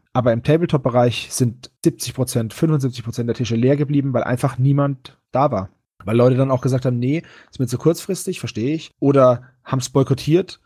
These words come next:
weil sie sich in irgendwas verletzt gefühlt haben, keine Ahnung. Und dann wurde in den sozialen Netzwerken auch noch rumposaunt, dass der Ralf daran schuld wäre. Ohne den Ralf hätten wir, glaub ich, gar nichts gehabt, was, was an die alte R P C erinnert in unserem Bereich, also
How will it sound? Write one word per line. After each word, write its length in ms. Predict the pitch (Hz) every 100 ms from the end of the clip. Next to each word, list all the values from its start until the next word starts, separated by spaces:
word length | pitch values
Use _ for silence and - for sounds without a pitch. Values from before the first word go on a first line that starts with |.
| -
weil 240 | 120 135
sie 280 | 127 123 120
sich 280 | 117 127 -
in 100 | 123
irgendwas 460 | 123 127 117 123 -
verletzt 400 | 123 127 147 -
gefühlt 260 | 160 175
haben, 240 | 175 165 160
keine 240 | 120 110
Ahnung. 360 | 95 151 170 160 -
Und 120 | 127
dann 140 | 139
wurde 160 | 143 143
in 60 |
den 100 | 135
sozialen 560 | 131 127 139 139 135 135
Netzwerken 460 | 139 - 139 135 131
auch 160 | 127
noch 200 | 135 127
rumposaunt, 1400 | 127 139 139 135 127 _ _ _ - 139 127 131 127 127
dass 400 | 120 117 - - - -
der 160 | 113 113
Ralf 200 | 127 -
daran 280 | 139 135
schuld 260 | 127 139 135
wäre. 360 | 139 135 135 131 -
Ohne 180 | - 135
den 60 | 131
Ralf 240 | 123 139
hätten 260 | 143 139 139
wir, 280 | 131 131 127
glaub 260 | 127 123
ich, 340 | 127 - - - _ _ -
gar 200 | 107 135
nichts 280 | 180 -
gehabt, 420 | - 180 185 - 151
was, 400 | 156 - - -
was 440 | 110 143 - -
an 280 | 76 78 131
die 120 | 139
alte 220 | 95 151 147
R 100 | 139
P 120 | 147
C 180 | - 151
erinnert 480 | 127 143 147 131 - -
in 100 | 123
unserem 340 | 151 147 156
Bereich, 300 | 151 139 139
also 300 | 110 110 113